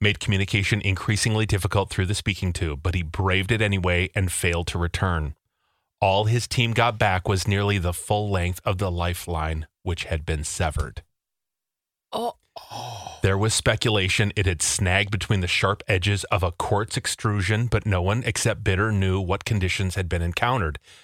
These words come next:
Speaker 1: The last words heard through the speaking tube were faint and indecipherable.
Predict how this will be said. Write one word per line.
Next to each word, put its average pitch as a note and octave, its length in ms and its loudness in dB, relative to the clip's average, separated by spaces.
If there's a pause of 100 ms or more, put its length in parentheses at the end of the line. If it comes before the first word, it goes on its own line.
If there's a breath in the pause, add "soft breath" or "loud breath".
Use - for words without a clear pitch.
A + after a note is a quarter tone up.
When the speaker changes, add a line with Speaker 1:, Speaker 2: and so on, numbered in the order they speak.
(140)
Speaker 1:
The F#2+ 120 2
last F2+ 420 2
words A#2+ 280 2
heard G#2+ 300 0
through G#2 180 0
the A#2+ 100 -2
speaking G#2+ 400 0
tube F2+ 340 0 (240 loud breath)
were F#2+ 120 2
faint G#2 540 -2 (240)
and G2+ 180 0
indecipherable. F#2 880 -2